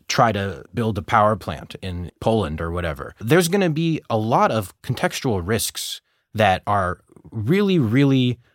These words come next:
prohibitive for the private sector to go in and assume. And the idea was that you want to give immunity to these international organizations so that they are willing to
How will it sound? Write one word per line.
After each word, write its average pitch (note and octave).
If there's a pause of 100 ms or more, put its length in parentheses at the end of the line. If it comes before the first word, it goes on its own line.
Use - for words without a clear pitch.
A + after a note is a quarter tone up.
(160)
prohibitive G#2
for -
the G2
private F#2
sector G2
to G2
go F#2
in F2
and F2 (180)
assume. - (540)
And G2+ (300)
the C3
idea C3+
was C3+
that A#2+
you A2
want D#3
to D3
give B2+
immunity A#2+
to -
these G2+
international A2
organizations F#2+
so A2
that F#2+
they C#3
are A#2+
willing A#2
to -